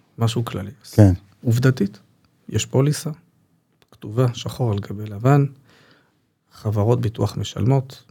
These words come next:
Speaker 1: ואנחנו דואגים שישלמו, ואני אפילו אגיד יותר מזה אמירה, ומי שרוצה אני יכול להסביר לו יותר בפרטי. גם הרבה פעמים כשלא מגיע, בגלל היחסים,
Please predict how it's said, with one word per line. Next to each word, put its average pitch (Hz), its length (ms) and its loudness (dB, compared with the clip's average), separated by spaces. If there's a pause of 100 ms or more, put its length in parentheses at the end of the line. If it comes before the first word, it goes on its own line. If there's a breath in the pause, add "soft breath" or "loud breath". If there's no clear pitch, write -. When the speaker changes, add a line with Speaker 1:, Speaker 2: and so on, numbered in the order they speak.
(400)
Speaker 1:
ואנחנו 104 360 -2
דואגים 113 440 4
שישלמו, 110 720 0
ואני 110 160 2
אפילו 120 260 4
אגיד 123 240 4
יותר 117 420 2
מזה 104 280 4
אמירה, 127 440 2
ומי 110 180 -4
שרוצה 107 420 -12
אני 104 100 -12
יכול 101 180 -4
להסביר 101 320 -2
לו 104 120 -12
יותר 104 240 -8
בפרטי. 104 580 0 (600 loud breath)
גם 127 200 2
הרבה 143 160 2
פעמים 135 260 2
כשלא 135 400 0
מגיע, 127 380 0 (460)
בגלל 120 380 0
היחסים, 120 680 -2